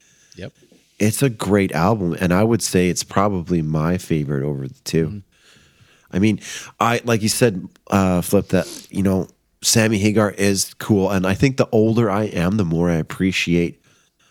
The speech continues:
Speaker 2: who Sammy Hagar is and what he did with Van Halen. But, um,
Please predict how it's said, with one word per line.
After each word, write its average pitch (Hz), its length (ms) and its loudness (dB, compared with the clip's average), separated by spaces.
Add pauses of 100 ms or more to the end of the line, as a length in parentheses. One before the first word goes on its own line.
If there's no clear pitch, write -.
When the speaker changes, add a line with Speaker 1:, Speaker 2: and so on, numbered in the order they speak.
(200)
Speaker 2:
who 113 200 2
Sammy 101 420 0
Hagar 90 360 2
is 90 420 0
and 90 160 0
what 98 180 0
he 101 140 -2
did 90 200 0
with 90 160 -4
Van 90 220 -2
Halen. 85 420 -2 (1000)
But, 98 260 0 (400)
um, 87 480 0